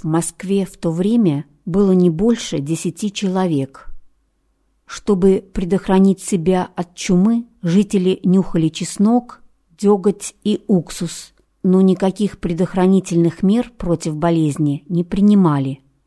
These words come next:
не зная даже, что можно заразиться от умершего и его вещей. Покойников хоронили в самом городе, около церквей, в наскоро вырытых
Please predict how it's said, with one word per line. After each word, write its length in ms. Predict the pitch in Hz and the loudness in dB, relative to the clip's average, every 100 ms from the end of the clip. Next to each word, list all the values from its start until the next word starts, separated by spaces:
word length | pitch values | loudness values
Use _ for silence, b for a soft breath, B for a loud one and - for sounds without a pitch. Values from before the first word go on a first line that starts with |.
| _ _ - | _ _ 0
не 160 | 180 | 2
зная 400 | 175 175 226 240 | 2 2 2 2
даже, 480 | 156 160 147 139 147 - _ _ | 0 -2 -2 -4 -8 -10 _ _
что 280 | - - 190 | -6 2 4
можно 320 | 202 185 185 | 6 4 2
заразиться 800 | 170 185 180 233 247 - 170 156 - | 2 2 0 0 -4 -6 -8 -8 -6
от 240 | 165 165 | -8 -2
умершего 720 | 220 220 160 - 156 135 139 - - | 0 2 0 -4 -6 -6 -6 -12 -6
и 80 | 170 | -2
его 260 | 175 185 | 0 0
вещей. 680 | 196 190 - - 147 131 _ _ _ _ _ _ _ _ _ | 0 -4 -6 -4 -4 -6 _ _ _ _ _ _ _ _ _
Покойников 800 | 185 - 254 262 220 190 202 - - | -4 -2 4 4 4 2 -2 -4 -14
хоронили 760 | - 185 190 196 226 220 220 - | -6 0 2 4 2 2 -2 -6
в 60 | - | -4
самом 400 | 185 175 202 175 | 0 2 2 2
городе, 560 | 165 165 147 151 147 - _ _ | 2 0 -2 -4 -6 -10 _ _
около 360 | 208 220 226 220 | -4 -2 0 0
церквей, 760 | 220 233 233 180 156 139 - _ _ _ - | 0 -2 -2 -2 0 -2 -6 _ _ _ -10
в 100 | 190 | -4
наскоро 540 | 214 196 - 202 185 | -2 -2 -4 -4 -2
вырытых 720 | 170 233 240 - 156 - - | 0 0 0 -2 -6 -6 -14